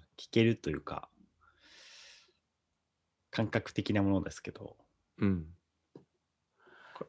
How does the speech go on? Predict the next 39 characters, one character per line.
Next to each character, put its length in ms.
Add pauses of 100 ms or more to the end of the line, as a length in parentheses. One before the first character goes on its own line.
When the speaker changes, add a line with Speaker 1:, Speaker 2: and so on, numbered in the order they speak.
Speaker 2:
な 80
ん 40
か、 300 (100)
あ 100
れ 60
だ 100
ね。 180 (320)
そ 160
の、 540
僕 400
が 680
い 100
つ 100
も 100
最 180
初 120
に 80
オ 100
ー 20
プ 120
ニ 100
ン 80
グ 80
で 160
こ 160
う 40
喋 280
る 240
の 120
も、 480
こ 680
う、 40
録 220
音 120
じ 80
ゃ 40
な 120
く 80
て、 440